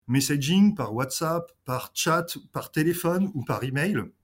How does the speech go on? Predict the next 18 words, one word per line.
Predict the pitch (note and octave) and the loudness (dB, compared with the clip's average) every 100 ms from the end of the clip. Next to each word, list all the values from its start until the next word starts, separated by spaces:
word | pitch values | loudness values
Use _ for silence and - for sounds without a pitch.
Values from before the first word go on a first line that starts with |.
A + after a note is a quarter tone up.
| _ C#3+ | _ -4
Zendesk | A#2+ C#3+ D#3 G3 G#3 - | 0 2 2 2 0 -4
permet | E3 F3+ | -2 -2
de | |
centraliser | F3+ F3+ F#3 F3 E3 F3 | -2 -4 -2 -4 -2 -4
toutes | F#3+ G3 | -4 -4
ces | F#3 E3+ - C#3+ | -2 -2 -4 -8
informations | D#3 D3+ D3+ C#3+ D3+ D3+ - _ _ _ | -6 -6 -6 -6 -8 -12 -16 _ _ _
dédiées | G#2 G3+ E3+ F#3+ | 0 0 2 2
à | E3+ | 2
la | C3 | 2
relation | B2+ A#2+ - | 0 -2 -6
client | G#2 - A2 - | -12 -10 -10 -10
pour | - B2 | -14 -8
permettre | D#3+ D3+ D#3+ D3+ - - _ | -4 -2 -2 -4 -10 -20 _
un | A#2+ | -6
meilleur | B2 D3+ D3+ - | -2 -2 -2 -4
parcours | - G3+ - D#3 | -6 -6 -6 -10
client | - B2 C#3 F#3+ | -8 -4 -2 -4